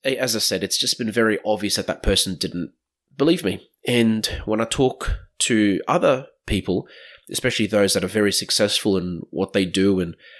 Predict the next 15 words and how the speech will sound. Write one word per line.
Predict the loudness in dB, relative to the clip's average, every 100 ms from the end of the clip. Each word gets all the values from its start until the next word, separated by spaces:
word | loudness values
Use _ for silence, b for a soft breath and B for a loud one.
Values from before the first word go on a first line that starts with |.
| B B -8
have | 0
worked | 0 2
really | 0 0
hard | 0 0 -2 -2 -4
to | -4
be | 0 0
where | 0
they | -2 -2
are, | -2 -2
and | -2
they're | -2
in | 0
a | 0
certain | 0 0 -2 -4
position, | -6 -2 0 0 -2